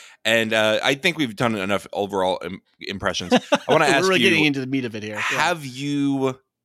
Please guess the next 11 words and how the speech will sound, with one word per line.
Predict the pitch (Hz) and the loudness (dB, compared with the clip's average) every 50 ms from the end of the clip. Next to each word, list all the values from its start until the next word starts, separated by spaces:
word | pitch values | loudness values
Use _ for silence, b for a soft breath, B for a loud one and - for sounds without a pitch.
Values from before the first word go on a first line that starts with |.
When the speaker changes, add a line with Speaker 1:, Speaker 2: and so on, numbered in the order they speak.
| _ _ _ _ _ _ _ _ _ - - | _ _ _ _ _ _ _ _ _ -14 -14
Speaker 1:
do | 117 113 123 147 | -12 -8 -8 -6
you | 165 208 214 | -2 -2 2
know | 180 165 143 139 | 4 6 6 6
anything | 135 127 143 127 117 | 6 4 4 2 4
about | 110 107 98 | 4 2 2
the | 107 85 | 0 -4
production | 113 95 90 85 - - 85 78 | -6 -6 -6 -6 -6 -12 -12 -12
of | 58 | -14
this | 64 - - | -14 -16 -14
movie? | 65 - - - - _ _ _ _ - 127 | -16 -14 -14 -16 -16 _ _ _ _ -10 -6
Speaker 2:
Zero. | 127 123 147 147 131 117 101 - - - | 0 2 4 4 4 4 0 -2 -10 -18